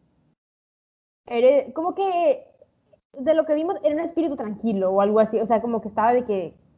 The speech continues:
creo que alguien preguntó cómo nos va a hacer daño, no sé, alguien, y ya se fue al no. Y luego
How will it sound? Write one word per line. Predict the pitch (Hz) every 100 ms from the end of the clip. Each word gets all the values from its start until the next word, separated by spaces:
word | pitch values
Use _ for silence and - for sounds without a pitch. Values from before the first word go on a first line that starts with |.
| _ _
creo | 311 339
que |
alguien | 480 571
preguntó | 554 392 240 240
cómo | 392
nos | 349 233
va |
a | 247
hacer | 320
daño, | 277 254 226
no | 226
sé, | 226
alguien, | 220 226 240 247 247 -
y | 233
ya | 226
se | 214
fue | 208
al | 202
no. | 196 185 - _ _ _ _
Y | 226 226
luego | 214 214 220 208